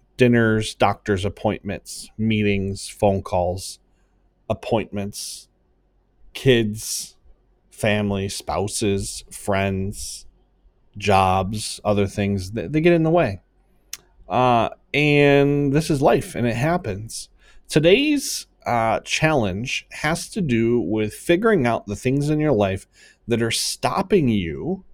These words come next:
from tackling the things that you have on your to-do list, right? Your specific goals, and figuring out ways to get around them.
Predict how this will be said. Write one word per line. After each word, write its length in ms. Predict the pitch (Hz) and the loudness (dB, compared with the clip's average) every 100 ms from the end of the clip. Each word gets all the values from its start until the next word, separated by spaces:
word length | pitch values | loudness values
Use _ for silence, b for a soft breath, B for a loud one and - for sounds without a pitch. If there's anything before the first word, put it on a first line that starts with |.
| - - _ _ _ | -20 -20 _ _ _
from 440 | - - 127 113 | -12 2 2 2
tackling 840 | 110 - 120 143 - 151 147 147 135 | -2 -4 -2 -2 0 2 2 2 2
the 100 | 135 | 0
things 560 | - 131 135 135 120 | 4 4 4 2 0
that 180 | 113 - | -4 -2
you 400 | 113 117 120 120 | 0 4 4 4
have 400 | 104 117 120 123 - | 2 0 -2 -2 -4
on 300 | 104 113 117 | -2 0 2
your 340 | 117 113 113 113 | 0 0 0 -2
to-do 280 | - 131 240 | 0 2 2
list, 500 | 87 139 - - - | 0 -2 -6 -18 -8
right? 300 | 95 135 165 | -4 -4 -6
Your 80 | 98 | -10
specific 580 | - 110 - 139 135 98 | -6 -6 -2 2 2 2
goals, 560 | 123 196 - 123 - _ _ _ _ _ _ _ | 0 0 -4 -12 -20 _ _ _ _ _ _ _
and 120 | 131 | 0
figuring 320 | 165 269 262 151 | 4 4 4 4
out 220 | 139 95 | 4 2
ways 560 | 110 107 107 110 113 - - | 2 2 2 -2 -6 -12 -4
to 580 | 104 98 98 95 60 85 | -2 -2 -2 -4 -6 -4
get 140 | 110 | -2
around 300 | 101 85 69 | -2 -4 -8
them. 140 | 52 | -14